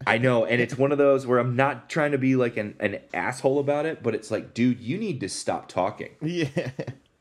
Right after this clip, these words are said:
Speaker 1: Like,
Speaker 2: Yeah.
Speaker 1: straight up, you need to stop talking. You're grasping, you're throwing at, at everything. And I'm sorry that you don't have a job right now, and that sucks. And I'm sorry that people didn't like your superhero movies,
Speaker 2: <laughs> Mm-hmm.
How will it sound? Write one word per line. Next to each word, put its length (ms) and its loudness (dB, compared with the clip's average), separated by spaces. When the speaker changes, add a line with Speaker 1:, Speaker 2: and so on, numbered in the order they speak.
Speaker 1:
Like, 240 0
Speaker 2:
Yeah. 60 -6
Speaker 1:
straight 260 2
up, 120 0
you 80 0
need 200 -2
to 40 0
stop 260 0
talking. 340 0
You're 100 -2
grasping, 520 -2
you're 120 0
throwing 680 -4
at, 220 -8
at 240 -6
everything. 460 -2
And 80 -8
I'm 60 -8
sorry 280 0
that 100 -8
you 100 -4
don't 120 -4
have 100 -4
a 60 -4
job 320 -4
right 160 0
now, 260 -8
and 100 -6
that 160 -4
sucks. 440 -6
And 120 -10
I'm 60 -8
sorry 220 0
that 100 -4
people 200 -6
didn't 160 -6
like 140 -6
your 80 -12
superhero 400 -2
movies, 400 -2
Speaker 2:
<laughs> 60 -16
Mm-hmm. 300 -4